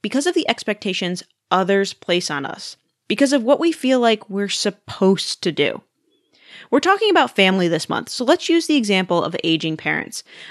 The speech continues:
especially because later this week, in the next episode of the podcast, we'll have Cameron Huddleston on discussing talking to your parents about money and care as they age. According to the National Alliance for Caregiving,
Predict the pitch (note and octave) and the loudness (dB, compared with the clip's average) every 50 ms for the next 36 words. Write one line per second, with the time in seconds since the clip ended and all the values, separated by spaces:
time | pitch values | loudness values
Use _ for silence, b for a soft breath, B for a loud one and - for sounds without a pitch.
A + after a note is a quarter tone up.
0 | B B A#3 - - - - D4 F4 F4+ - - D4+ C4 G3+ F3+ F3+ - E3 D3+ | B B -2 -2 -2 0 2 2 2 2 2 2 2 2 2 2 0 2 2 2
1 | D3+ D3 - _ - E3 F#3+ G3+ A3 A#3 A3 E3 F3 - - - D#3 - - - | 2 -2 -6 _ 0 2 2 4 4 4 4 2 2 -2 -2 -4 -4 -6 -6 -6
2 | - - F3+ F3+ F3 F3+ F#3 - - F3+ F3+ - - - G3+ G3 G3+ G3 - A3 | -4 -2 0 2 2 2 2 2 0 -2 0 0 0 0 2 2 2 0 2 2
3 | G#3 G3+ G3+ - A3+ G#3 A3 A3 - - _ - - G#3+ A#3 A#3 C4 G#3+ - - | 0 0 0 0 0 0 0 -2 -6 -12 _ -2 0 0 2 2 0 0 0 0
4 | A#3+ A#3 A#3 A#3 A3+ F3+ G3 G#3+ G#3 G3 - - F3+ E3+ D#3 D#3 E3 D#3+ D#3 D#3+ | 0 2 2 2 0 2 2 2 2 2 -2 -2 -2 -2 0 0 0 0 0 -2
5 | E3 F3 - - G3 G3+ G3 - G3 F#3 F#3+ - - F#3+ G3 G3 - A3 G#3+ G#3 | -2 -4 -2 0 0 0 0 0 -4 -4 -4 -2 0 0 0 0 0 -4 -2 0
6 | G3 F#3+ - F#3+ D#3+ E3 E3 D#3+ D#3+ - - D#3 D#3+ E3+ - - E3+ F3 F#3+ F#3+ | -2 -2 0 0 0 0 0 -2 -2 -6 -6 0 0 0 0 0 0 0 2 2
7 | F3+ E3+ D#3+ D#3+ - - E3 D#3+ - - G#3 F#3 E3+ D#3 D3 D3 - - F3 D#3+ | 2 2 0 0 -2 -4 -6 -6 -6 -2 0 2 2 2 -2 -4 -4 -4 -6 -2
8 | - D#3+ C#3+ B2+ D#3 G#2+ D2+ - - - - _ _ _ _ _ _ _ _ _ | -2 0 0 0 0 -2 -4 -6 -10 -12 -14 _ _ _ _ _ _ _ _ _
9 | _ _ _ _ _ _ _ _ _ _ - A#3+ - - F4 G4 G4+ A#4 A4 G#4 | _ _ _ _ _ _ _ _ _ _ -4 -2 0 0 0 0 0 0 -2 0
10 | F4+ C4 A#3 G3 F#3+ G3+ - - A3+ A3 A3 - G3 F3+ F#3 F3+ F3 F3 F3+ - | 0 0 2 0 0 -2 -2 -2 0 0 0 0 0 0 0 -2 -2 -2 -4 -4
11 | - - F3+ - - - E3+ E3 E3 E3 - - - D2+ G#3 G#3+ | -6 -8 -8 -8 -4 -2 0 0 0 0 -4 -6 -6 -10 -10 -14